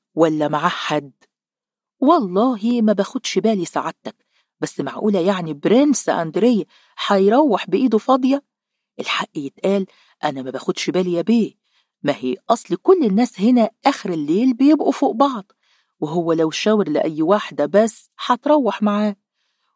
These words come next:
وبعدين ده كان بيجي يقعد يشرب ويرقص طول الليل، أكيد يعني مش هيمشي كده من غير ما يظبط."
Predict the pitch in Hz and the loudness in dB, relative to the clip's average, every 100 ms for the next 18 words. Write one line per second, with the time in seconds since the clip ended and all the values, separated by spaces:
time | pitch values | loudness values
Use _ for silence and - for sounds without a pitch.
0 | _ - 180 190 240 370 311 196 - 190 | _ -8 -6 -2 -2 0 0 -2 0 -2
1 | 180 311 240 262 220 196 175 208 220 - | 2 0 2 0 0 -4 0 0 0 -2
2 | 185 151 147 208 - 175 - 254 262 160 | -4 -2 2 2 0 -6 -6 -2 0 -2
3 | 139 175 131 - _ _ _ _ _ - | -2 -2 -4 -10 _ _ _ _ _ -10
4 | - 208 180 202 190 147 135 135 - 165 | -2 -2 0 0 -2 -4 -6 -6 -4 -2
5 | 196 - - 240 262 226 170 160 175 170 | -2 -4 -4 0 2 0 -2 -4 -4 -4
6 | 165 160 277 - 196 _ | -4 -2 -2 -4 -18 _